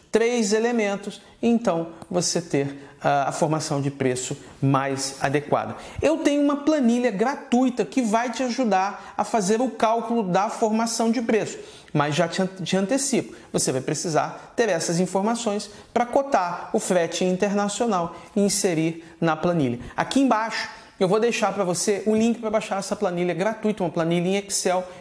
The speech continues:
que você vai poder usar e abusar da sua criatividade pra fazer a formação de preço. E antes de finalizar, eu queria te falar sobre esse livro,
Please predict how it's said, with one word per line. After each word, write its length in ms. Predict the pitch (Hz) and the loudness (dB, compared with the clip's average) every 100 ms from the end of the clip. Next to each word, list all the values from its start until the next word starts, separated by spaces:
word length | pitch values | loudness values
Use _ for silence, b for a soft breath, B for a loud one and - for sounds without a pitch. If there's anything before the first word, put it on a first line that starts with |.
| - | -4
que 80 | 185 | 0
você 360 | 170 170 185 | 2 2 2
vai 160 | 175 175 | 2 0
poder 580 | 180 151 160 170 - - | 0 0 0 0 -8 -2
usar 640 | 185 156 170 175 180 - - | 0 2 2 0 -4 -12 -4
e 100 | 175 | 0
abusar 720 | 170 175 147 147 151 151 - - | 2 2 0 0 -2 -6 -8 -4
da 100 | 151 | -2
sua 220 | - 165 | 0 0
criatividade 840 | 165 156 151 151 147 139 131 131 B B | 0 -2 -2 -2 0 0 0 -4 B B
pra 140 | - 151 | -2 0
fazer 320 | 151 139 135 | 0 0 0
a 80 | 135 | 0
formação 640 | 151 139 143 - 127 127 - | 0 0 0 0 -4 -4 -2
de 140 | 143 | -2
preço. 380 | - - - - B B - | 0 -2 -4 -8 B B 2
E 100 | 269 | 2
antes 260 | 359 359 247 | 4 2 0
de 80 | |
finalizar, 520 | 240 233 202 180 165 233 | 2 2 2 2 0 0
eu 40 | |
queria 240 | 262 247 | 0 -2
te 120 | 233 - | -2 -2
falar 560 | 240 226 233 - - | 0 0 -2 -10 -14
sobre 240 | - 247 262 | -2 0 2
esse 160 | 269 | 2
livro, 320 | 247 226 156 | 2 2 0